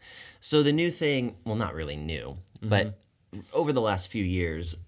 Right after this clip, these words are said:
Speaker 1: in my opinion, what games have started to, to develop as a strategy is all
Speaker 2: Right.
Speaker 1: this D L C, right?
Speaker 2: Yes,
Speaker 1: We all know what it is,
Speaker 2: D L C.
Speaker 1: guys. Downloadable content, right?
Speaker 2: Mm-hmm.
Speaker 1: I got that right?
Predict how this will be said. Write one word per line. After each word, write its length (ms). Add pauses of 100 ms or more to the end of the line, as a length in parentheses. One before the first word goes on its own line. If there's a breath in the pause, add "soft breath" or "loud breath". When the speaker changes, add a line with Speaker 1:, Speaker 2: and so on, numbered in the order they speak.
(440)
Speaker 1:
in 140
my 140
opinion, 420
what 120
games 260
have 100
started 340
to, 140
to 220
develop 500 (200)
as 120
a 40
strategy 680 (160)
is 180
all 160
Speaker 2:
Right. 80
Speaker 1:
this 280 (260 loud breath)
D 240
L 160
C, 460 (380)
right? 240
Speaker 2:
Yes, 300
Speaker 1:
We 120
all 140
know 160
what 120
it 80
is, 200
Speaker 2:
D 80
L 60
C. 80
Speaker 1:
guys. 180 (320 loud breath)
Downloadable 960
content, 800
right? 420
Speaker 2:
Mm-hmm. 120
Speaker 1:
I 80
got 160
that 100
right? 260